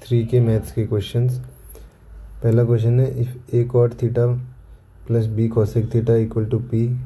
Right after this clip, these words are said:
B cot theta plus A cosec theta is equal to Q, तो पी square minus Q square की वैल्यू क्या आएगी? इसकी value आती है B square minus ए स्क्वायर। ये आपको वैसे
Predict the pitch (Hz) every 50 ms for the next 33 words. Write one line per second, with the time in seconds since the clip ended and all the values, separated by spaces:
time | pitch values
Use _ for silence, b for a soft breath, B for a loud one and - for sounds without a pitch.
0 | - - - 107 110 120 117 120 - 113 113 113 - 120 110 113 117 113 117 117
1 | 117 110 - 117 113 110 - 110 98 - 120 110 - - 117 104 113 113 110 107
2 | 110 110 113 107 104 110 104 - - 117 123 123 123 127 B B B B B B
3 | - - - 123 - - - 123 123 123 127 127 - 131 127 127 127 123 120 117
4 | 120 123 123 - - - 117 107 - - - 113 113 110 110 110 104 101 98 98
5 | 98 92 - - - 90 90 87 87 92 90 - - - - - - - - -
6 | - - - - - - - - 113 - - - - 120 120 120 117 123 123 113
7 | - - - 139 135 123 117 117 117 113 - - - 117 113 113 110 110 107 104
8 | 104 113 123 127 127 127 - 101 95 - - - - 95 92 92 92 95 104 113
9 | 107 107 101 101 - - 113 110 107 101 95 - - 135 131